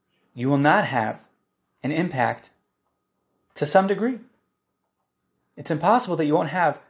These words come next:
some penetration, some word that will make their way into the heart of one person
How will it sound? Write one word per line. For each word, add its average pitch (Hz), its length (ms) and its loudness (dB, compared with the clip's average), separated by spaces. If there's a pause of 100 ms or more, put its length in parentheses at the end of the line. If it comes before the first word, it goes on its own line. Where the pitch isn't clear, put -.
(340)
some 208 680 -4 (1200)
penetration, 156 640 -2 (420)
some 214 360 2
word 208 340 2 (1600)
that 135 180 0
will 151 100 -2
make 175 300 -4
their 185 100 -4
way 170 240 4
into 139 140 -6
the 131 80 -2
heart 156 220 4
of 123 120 -6
one 165 280 0
person 202 500 -4